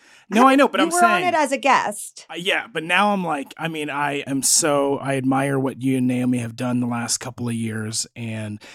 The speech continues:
Speaker 2: Thank
Speaker 1: you know,
Speaker 2: you.
Speaker 1: I've, I got put into the trenches this week. I had to watch the movie. I had to take my
Speaker 2: Mm-hmm.
Speaker 1: notes, which I took very seriously. So, like,
Speaker 2: Mm-hmm.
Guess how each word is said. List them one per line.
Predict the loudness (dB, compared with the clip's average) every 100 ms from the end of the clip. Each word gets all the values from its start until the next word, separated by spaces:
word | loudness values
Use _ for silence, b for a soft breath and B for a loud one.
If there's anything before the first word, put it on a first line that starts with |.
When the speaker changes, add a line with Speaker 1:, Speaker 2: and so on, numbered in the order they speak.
| B
Speaker 2:
Thank | -6 -4
Speaker 1:
you | -4
know, |
Speaker 2:
you. | -2
Speaker 1:
I've, | -2 -4 -2
I | 0
got | 0 2
put | 2 2 0 2
into | 4 4 4 2 4 2 -2 B B B -8
the | -4
trenches | 0 4 4 4 0 -2
this | -2 -2
week. | -2 -4
I |
had | -4
to | -4
watch | -2 0 -2 -2
the | -2
movie. | 2 2 2 2 2 2
I | 0
had | 0
to | 0
take | -2 -4 -2
my | 2 4
Speaker 2:
Mm-hmm. | 4
Speaker 1:
notes, | 2 2
which | 0 -2 B B B 2
I | 4
took | 6 2
very | 4 4 4
seriously. | 4 4 4 4 0 -6 -2
So, | 4 6
like, | 6 6 2 -2
Speaker 2:
Mm-hmm. | -6 -4